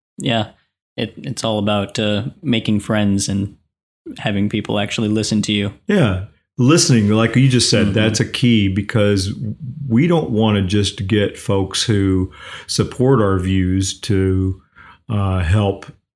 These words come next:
Speaker 2: sponsor legislation or vote against legislation or, uh, take other action in, in the government. We also wanna persuade people who are on the fence, or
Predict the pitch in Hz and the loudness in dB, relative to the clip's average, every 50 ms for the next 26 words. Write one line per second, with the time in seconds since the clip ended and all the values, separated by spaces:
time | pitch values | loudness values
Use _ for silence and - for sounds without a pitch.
0 | _ _ _ _ - - - - 120 104 101 101 - - 95 98 98 98 95 87 | _ _ _ _ -10 -8 -4 -2 0 2 2 0 0 0 0 0 0 0 0 -2
1 | 95 - - 107 98 98 95 - - 95 92 92 87 98 98 95 92 92 90 101 | -2 -2 0 0 0 0 0 0 -2 0 0 0 0 0 -2 -2 -2 -2 -2 -2
2 | 98 92 - - 104 98 90 95 90 - - 104 98 98 98 90 101 98 92 95 | -2 -2 -2 -2 -2 -2 0 -2 -2 -2 0 0 0 0 0 0 0 0 0 0
3 | 95 - 101 95 95 95 92 92 90 - - - - - - - - - - _ | -2 -2 -2 0 0 0 0 -2 -4 -6 -12 -20 -20 -20 -20 -20 -20 -20 -18 _
4 | - 117 101 95 - - 104 95 - - 107 98 95 98 104 104 104 110 101 - | -8 -8 -8 -6 -2 -2 -2 0 0 0 0 0 2 0 0 -2 -2 -2 -4 -4
5 | - - 104 101 98 95 95 98 104 - - 123 107 98 95 95 92 92 95 92 | -2 -2 0 0 2 0 0 0 -2 -4 -2 -2 0 2 2 2 2 2 0 2
6 | 98 104 101 90 101 95 95 92 - - - _ _ - 110 113 113 110 110 113 | 2 2 2 2 2 2 0 -2 -6 -12 -20 _ _ 0 2 4 4 4 4 2
7 | 110 - 110 104 104 101 101 95 - - 98 - - - - 104 104 101 101 98 | 2 0 0 2 2 2 0 -2 -2 -2 -2 0 0 0 0 2 2 2 2 2
8 | 98 95 95 92 87 95 - _ - - 113 104 98 - - 92 90 87 92 101 | 2 2 0 0 -2 -6 -12 _ -6 -2 0 0 0 -2 -2 -2 -2 0 0 0
9 | 101 98 95 92 95 95 90 87 85 - - 139 139 123 104 90 - - - 123 | 0 2 0 0 0 0 0 -2 -2 -2 0 2 4 4 2 2 -2 -4 -4 -2
10 | 107 95 90 - | -2 -2 -2 -4